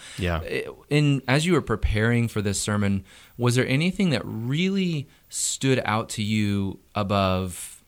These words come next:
Speaker 2: everything else?
Speaker 1: Well, I, I think that a couple things. You just hit on one. Um, you know,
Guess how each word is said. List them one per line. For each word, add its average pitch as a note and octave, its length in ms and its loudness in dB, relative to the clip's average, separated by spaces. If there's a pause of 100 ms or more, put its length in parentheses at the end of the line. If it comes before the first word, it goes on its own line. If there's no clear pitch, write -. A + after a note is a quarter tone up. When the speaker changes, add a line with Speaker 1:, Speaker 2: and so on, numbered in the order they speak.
(140)
Speaker 2:
everything F#2+ 420 -4
else? - 520 -10 (580)
Speaker 1:
Well, B2+ 220 4
I, - 180 2 (100)
I C3+ 120 4
think C#3 240 4
that A#2+ 120 2
a G2+ 40 0
couple G#2 280 -4
things. E2+ 260 -6
You F#2+ 120 -8
just G2+ 220 -6
hit G2 100 -2
on D#2 200 -6
one. A#1+ 340 -12 (320)
Um, E2+ 600 -10 (1080)
you G#2 120 -6
know, F2+ 160 -6